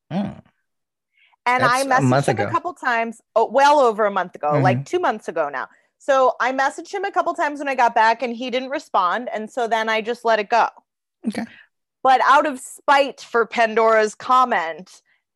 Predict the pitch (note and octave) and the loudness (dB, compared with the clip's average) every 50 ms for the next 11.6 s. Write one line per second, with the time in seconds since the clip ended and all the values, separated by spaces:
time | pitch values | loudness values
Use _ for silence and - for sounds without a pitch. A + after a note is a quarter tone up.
0 | - A3 A3 G#3+ G3 - - _ - C#4+ B3 A#3+ - G#3 A3 A3+ A#3+ A3+ A3+ G3 | 0 2 4 4 4 2 0 _ 0 0 0 2 2 2 2 2 2 0 -4 -8
1 | F3+ E3+ A3+ A3+ A3+ A3+ A3+ A3 - G#3+ G3 G3+ G3+ G3 G3 F#3 F#3 F3+ F#3+ - | -2 0 2 2 2 0 -2 -4 -2 -2 -2 -2 -2 -2 -2 -2 -2 -4 -6 -4
2 | - G3 - D#3 D3 - - G#3 - - - G3+ G3+ G3+ - G#3 F#3+ - - - | -4 -4 -2 0 -2 -2 -2 0 0 0 2 4 2 2 2 0 -4 -4 -4 -4
3 | - - _ _ - - - - - B3 C4+ C#4+ C#4 C4+ C4+ C4+ - C4 G#3 - | -10 -10 _ _ -12 -12 -12 -4 -2 0 0 2 2 0 0 0 -4 -14 -14 -12
4 | - C#4 B3 A#3 A3+ G3 G3+ F3+ D#3+ D#3 - G#3 A3 A3+ A3+ A3+ A3 A3+ A3+ A#3 | -10 -8 -6 -6 -4 -4 -4 -4 -4 -4 -4 -2 -2 -2 -2 -2 0 2 2 4
5 | B3+ D4 D4+ D4 - D#4+ C4+ C4+ C4 A3+ - D4 C#4 C4+ - C#4+ C4 C4 C4+ - | 4 2 0 0 0 2 2 2 0 -2 -4 -6 -6 -4 -2 -2 0 0 -2 -2
6 | - D#4 D4+ D4+ D4+ D#4+ D#4+ _ - _ _ - - G3+ G#3 A#3 A#3+ A#3+ A3 A#3+ | -2 -2 0 0 -2 -4 -6 _ -20 _ _ -6 -4 -2 -2 -2 -2 -4 -2 -2
7 | A#3 A#3 D#4+ E4 D#4+ - - G#3 F#3+ F#3+ G#3+ C#4+ C#4+ _ - _ _ _ _ _ | -2 0 0 -2 -2 0 2 2 4 4 2 2 -2 _ -20 _ _ _ _ _
8 | _ _ _ - A3 A3+ A3+ A3+ A3+ A3+ A3+ A3+ A3 G#3+ G3 B3+ A#3+ A#3+ A#3+ A#3 | _ _ _ -4 -2 -2 0 0 2 2 0 0 -2 -2 2 2 2 2 2 0
9 | A3+ A3+ A3 - D4+ D4+ F#4 A#4 A#4+ A#4+ A4+ G4+ C#4 B3+ B3+ A#3 - - B3 A3+ | -2 -2 -2 -2 0 0 0 0 0 0 -2 2 2 0 0 -2 -8 -12 -8 -4
10 | G#3 G#3 G3+ G3 G3 G3 G3 F#3+ G3+ _ _ _ _ _ _ _ - G3+ G#3 G#3+ | 0 2 4 4 4 4 4 2 -2 _ _ _ _ _ _ _ -2 0 2 4
11 | G#3 G#3 G#3 G#3 G3+ G3+ G3 G3 G3+ G3+ G3 F#3 | 4 4 4 4 2 0 0 -4 -8 -12 -12 -14